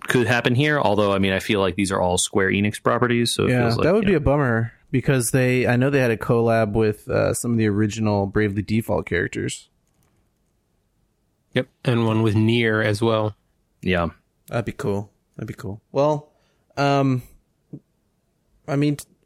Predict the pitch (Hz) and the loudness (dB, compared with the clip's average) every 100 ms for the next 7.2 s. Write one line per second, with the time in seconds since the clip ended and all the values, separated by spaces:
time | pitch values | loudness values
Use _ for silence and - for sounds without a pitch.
0 | - 135 156 156 139 127 165 123 127 - | -12 -4 0 0 0 -4 -6 -6 -6 -10
1 | - 123 143 123 110 110 101 117 110 107 | -6 -2 0 2 0 -2 -2 -2 -2 -2
2 | 104 117 113 113 120 120 117 110 107 107 | -2 -2 0 -2 -2 -2 0 0 -2 -4
3 | 107 104 107 117 120 _ _ _ _ _ | -4 0 0 0 -4 _ _ _ _ _
4 | - 127 120 117 117 - 120 117 113 110 | -2 0 0 0 0 0 0 0 0 -2
5 | - - 123 123 - - - _ - 147 | -4 -4 -2 -2 -6 -12 -12 _ -4 -2
6 | 113 110 98 - 113 113 104 104 110 120 | 0 -2 -4 -8 -6 -4 0 0 2 0
7 | 120 | -2